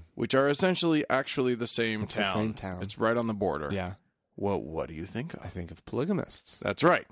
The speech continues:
Speaker 1: This is where Utah, this is where, uh, fundamentalist L D S, F L D S, uh, polygamists live.
Speaker 2: Mm-hmm.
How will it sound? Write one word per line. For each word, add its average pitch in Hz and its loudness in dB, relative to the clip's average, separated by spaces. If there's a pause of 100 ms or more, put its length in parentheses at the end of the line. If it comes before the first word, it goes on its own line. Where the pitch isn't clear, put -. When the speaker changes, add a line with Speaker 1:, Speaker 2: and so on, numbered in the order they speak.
(140)
Speaker 1:
This 131 4
is 127 4
where 147 4
Utah, 156 4
this 151 2
is 156 -6
where, 143 4 (560)
uh, 107 4
fundamentalist 160 4
L 123 4
D 120 4
S, 107 2
F 175 4
L 160 4
D 127 2
S, - -2 (420)
uh, 95 2 (1160)
polygamists 120 2
live. 101 -2
Speaker 2:
Mm-hmm. 120 4